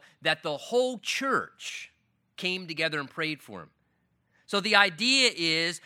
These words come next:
the church had a problem, and the way they solved it is they had a prayer meeting. Imagine that.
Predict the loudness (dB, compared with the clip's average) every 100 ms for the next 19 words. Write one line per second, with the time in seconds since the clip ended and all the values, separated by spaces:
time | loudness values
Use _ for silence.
0 | -8 -8 2 2 2 2 0 0 0 4
1 | 6 4 -2 -12 -14 -8 -6 0 0 2
2 | 0 2 6 4 2 -6 -6 -8 _ _
3 | -18 -12 -10 -10 -12 -12 -10 -6 -6 -6
4 | -8 -10 -10 -8 -10 -8 -6 -6 -8 -12
5 | -20